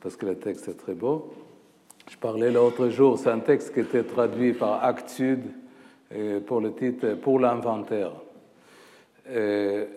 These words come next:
et, et là, comme je joue pour la première fois, je comprends les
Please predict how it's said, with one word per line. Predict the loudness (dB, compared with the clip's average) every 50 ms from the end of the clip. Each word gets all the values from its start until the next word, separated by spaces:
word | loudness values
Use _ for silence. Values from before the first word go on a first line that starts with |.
| -18 -12 -8 -4
et, | -4 -2 -2 -2 -2 -2 -4 -4 -6 -6 -10 -14 -20 -20 -20 _ _ _ _ _ _ _ _ _ _ _ _ _ -6
et | -4 -2
là, | 2 4 4 4 4 2 0 -4 -6 -4
comme | -2 -2 -2 -2
je | -2 -2 -2 -2
joue | 0 0 2 2 2 0 -2 -4 -6
pour | -6 -4 -4
la | -4
première | -4 -4 -4 -4 -4 -4 -4 -6 -6
fois, | -6 -4 -4 -4 -4 -4 -8
je | -12 -14
comprends | -12 -8 -8 -8 -8 -6 -4 -2 -2 -2
les | -2 -4 -4 -4 -4 -4 -4 -6 -8